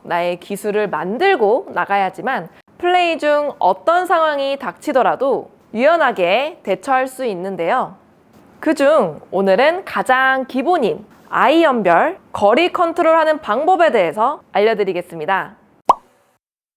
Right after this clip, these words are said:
대부분 이 아이언 클럽별 거리 차이는 십 미터 정도인데요. 우선은 이 십 미터 단위를 오 미터 단위로 끊는 연습을 필히 해주셔야 합니다. 그러기 위해서는 우선 첫 번째,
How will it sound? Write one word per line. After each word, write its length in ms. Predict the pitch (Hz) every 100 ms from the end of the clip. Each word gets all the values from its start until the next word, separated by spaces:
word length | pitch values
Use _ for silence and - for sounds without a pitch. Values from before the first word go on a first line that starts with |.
| - -
대부분 680 | - 262 381 339 285 320 208
이 140 | 196 202
아이언 480 | 175 196 233 233
클럽별 800 | 233 392 415 427 - 185 208 311
거리 280 | - 190 196
차이는 520 | 233 247 240 233 233
십 240 | 254 370 415
미터 320 | 403 381 339
정도인데요. 960 | 262 208 226 247 208 160 190 247 151 190 - -
우선은 680 | 240 330 370 240 269 214 147
이 160 | 190 214
십 160 | 330
미터 380 | 359 370 359 311
단위를 640 | 254 202 277 214 175 302 - -
오 160 | - 240
미터 420 | 339 392 - 359
단위로 440 | 349 294 302 - 214
끊는 420 | 302 320 320 262
연습을 580 | 175 180 196 190 285 - - _ -
필히 460 | - 370 233 - -
해주셔야 400 | 294 320 294 233
합니다. 380 | 165 127 143 - _ _ _
그러기 420 | - 294 330 311 190
위해서는 580 | 254 277 269 208 247
우선 280 | 247 175 185
첫 200 | 294 320
번째, 500 | 359 359 349 151 -